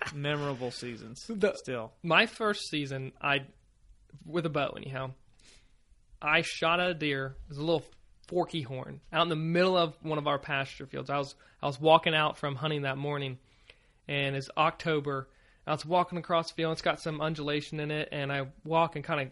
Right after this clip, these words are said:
Speaker 2: get to a little rise, and I look in, off to my right, there's a little bottom, and there's a deer standing right there. Like, I, I thought it was forty yards.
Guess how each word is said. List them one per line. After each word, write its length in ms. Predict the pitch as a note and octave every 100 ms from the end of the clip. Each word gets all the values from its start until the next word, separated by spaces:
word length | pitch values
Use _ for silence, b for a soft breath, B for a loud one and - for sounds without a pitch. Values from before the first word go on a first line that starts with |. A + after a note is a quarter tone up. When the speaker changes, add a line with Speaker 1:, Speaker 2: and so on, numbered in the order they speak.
| -
Speaker 2:
get 200 | F3+ -
to 140 | E3
a 20 |
little 220 | D3+ D3+ C#3+
rise, 500 | D3 D3 D#3 D#3 C#3
and 200 | C3 B2+ _ _ _ _ _ _ - _ _ _ _ _ _
I 20 | D3
look 240 | E3+ F3
in, 260 | D#3 C3+ D#3 _ -
off 220 | D#3 D3
to 80 | E3
my 120 | C#3+
right, 300 | C#3 D#3+ E3
there's 140 | D3
a 40 | C#3
little 140 | C#3+
bottom, 400 | C3+ C#3 D#3 C3+ - _ _ _ _ _
and 140 | D3+
there's 160 | D3+ G#3+
a 40 |
deer 280 | D#3+ E3 F#3+
standing 300 | C3+ D3 C#3 C3+
right 360 | C3+ D3+ E3+ -
there. 340 | D3 - - _ _ -
Like, 240 | C#3+ C#3 _ _ _ _ _ _ _
I, 320 | - A#3+ A3 -
I 280 | - A3+ A#3
thought 300 | - F#3 E3+
it 60 |
was 140 | D3 -
forty 320 | - E3+ E3
yards. 560 | E3 D#3+ D#3+ E3 D#3+